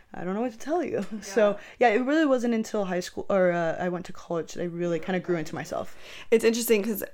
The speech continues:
Speaker 2: like, my experience with it growing up was I was raised, my mom, we've talked about this, my mom was L A P D briefly, and then she actually went into her love of horse training. And so I grew up in,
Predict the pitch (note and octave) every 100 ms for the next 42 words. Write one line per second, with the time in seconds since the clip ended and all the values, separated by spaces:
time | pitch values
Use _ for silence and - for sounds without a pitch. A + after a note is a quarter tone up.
0 | - - - G3+ G3+ F#3+ G3+ G#3 A3 B3
1 | - G#3+ G3 G3 F#3+ G3 - - F#3 F3+
2 | F3 E3+ D#3+ - F3+ F3+ E3+ D#3+ F3 -
3 | F3+ F3+ F#3 F#3+ F#3 F#3+ F#3+ F3+ F#3 F#3
4 | E3+ - A3 - A#3 G3 G3 E3 F3 -
5 | G3 G3+ F#3 F3 E3+ F#3 F3+ - G3 F#3
6 | F3+ F3 E3+ - - - - - - F3
7 | E3 - F#3 F3 E3+ - F#3+ F3 E3+ -
8 | - G#3+ A3 - G#3 F#3 E3 - - F#3
9 | F#3 F3 E3+ F#3+ F#3+ E3 E3+ E3+ E3+ -
10 | - - - C#4 D4 - - E3+ - G#2+
11 | F2+ G3+ - - - - - F#3+ G#3 F#3+
12 | A3 F#3 - G#3 C4+ C#4+ C4 G#3+ - -
13 | E3 G3+